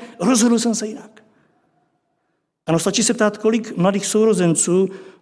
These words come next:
dokonce možná i dvojčata. Výsledek bývá jiný.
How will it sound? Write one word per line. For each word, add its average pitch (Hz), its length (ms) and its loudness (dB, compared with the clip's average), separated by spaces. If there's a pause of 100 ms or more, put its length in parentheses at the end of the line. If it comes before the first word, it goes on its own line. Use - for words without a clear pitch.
(120)
dokonce 202 420 2
možná 196 220 0
i 202 80 2
dvojčata. 185 480 -2 (1160)
Výsledek 175 460 0
bývá 156 340 0
jiný. 156 320 -4